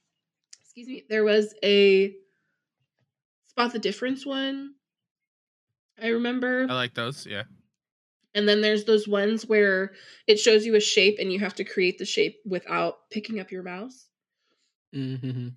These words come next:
Speaker 1: And there was those kinds of little puzzles. So, so again, very simplistic,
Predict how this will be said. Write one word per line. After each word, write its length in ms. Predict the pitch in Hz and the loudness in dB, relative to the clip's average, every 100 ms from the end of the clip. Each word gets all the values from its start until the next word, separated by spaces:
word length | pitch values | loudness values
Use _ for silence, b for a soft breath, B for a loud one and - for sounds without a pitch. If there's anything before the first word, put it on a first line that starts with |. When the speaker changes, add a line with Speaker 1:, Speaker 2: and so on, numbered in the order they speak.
| _ | _
Speaker 1:
And 120 | 214 | -20
there 80 | 190 | -20
was 120 | 185 185 | -20 -14
those 240 | 180 175 | -12 -10
kinds 240 | - 170 175 | -12 -16 -16
of 60 | |
little 160 | 165 160 | -18 -18
puzzles. 380 | - - 151 - | -20 -20 -20 -14
So, 240 | 185 180 | -10 -10
so 380 | - 208 185 185 | -4 -2 0 0
again, 360 | 196 214 214 220 | 0 2 2 2
very 200 | 208 208 | 0 0
simplistic, 640 | 196 180 180 - 196 190 | -2 -8 -8 -2 -2 -2